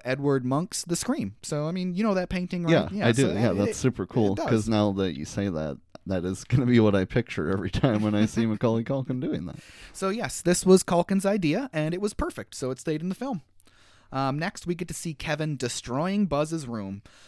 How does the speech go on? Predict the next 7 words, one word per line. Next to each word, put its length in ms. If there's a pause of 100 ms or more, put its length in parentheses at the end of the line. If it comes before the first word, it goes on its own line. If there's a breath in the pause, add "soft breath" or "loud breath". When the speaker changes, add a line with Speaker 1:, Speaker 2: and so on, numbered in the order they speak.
(180 soft breath)
Speaker 1:
Um, 680
all 320
of 140
Buzz's 340
life 220
savings 640
and 560